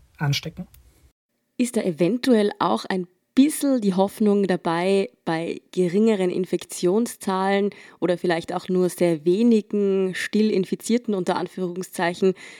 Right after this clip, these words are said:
Speaker 2: den Wintertourismus früher wieder aufsperren zu können?
Speaker 1: Also wer sich mit österreichischer Politik beschäftigt, weiß, dass irgendwann, irgendwo immer Skigebiete eine Rolle spielen.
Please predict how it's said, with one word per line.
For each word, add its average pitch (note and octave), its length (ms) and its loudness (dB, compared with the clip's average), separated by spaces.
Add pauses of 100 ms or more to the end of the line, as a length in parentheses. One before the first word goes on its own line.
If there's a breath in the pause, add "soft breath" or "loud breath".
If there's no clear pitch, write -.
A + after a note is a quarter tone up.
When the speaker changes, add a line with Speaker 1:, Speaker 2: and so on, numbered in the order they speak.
(200 loud breath)
Speaker 2:
den F3+ 120 2
Wintertourismus G#3 800 4
früher G3 440 4
wieder E3 240 2
aufsperren F#3 420 -2
zu - 100 -2
können? G3+ 380 4 (560)
Speaker 1:
Also F#3+ 200 0
wer F#3 120 2
sich A3+ 140 -4
mit A3+ 140 -2
österreichischer F#3 540 -2
Politik F3 420 -2
beschäftigt, E3+ 600 -4
weiß, E3 360 -2
dass - 480 -6 (280)
irgendwann, F3+ 800 4 (220)
irgendwo F3+ 760 2 (320)
immer G3 520 4 (180)
Skigebiete E3+ 580 0
eine D#3 160 4
Rolle C#3 240 -4
spielen. F3 360 -8